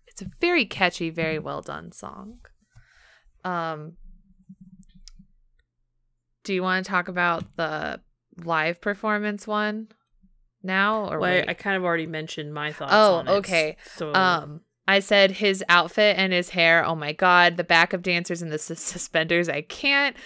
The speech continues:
Speaker 1: Only took thirty <laughs> seconds to flash the abs. <laughs>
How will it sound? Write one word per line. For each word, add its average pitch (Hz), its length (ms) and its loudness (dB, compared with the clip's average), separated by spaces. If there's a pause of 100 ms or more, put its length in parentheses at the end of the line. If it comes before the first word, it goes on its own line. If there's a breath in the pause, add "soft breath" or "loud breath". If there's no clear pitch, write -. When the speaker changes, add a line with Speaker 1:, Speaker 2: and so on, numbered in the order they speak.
(220 loud breath)
Speaker 1:
Only 233 240 4
took 233 220 -2
thirty 233 300 6
<laughs> - 20 2
seconds - 840 -2
to 453 120 6
flash 403 540 2
the - 140 0
abs. - 1120 -2
<laughs> - 0 -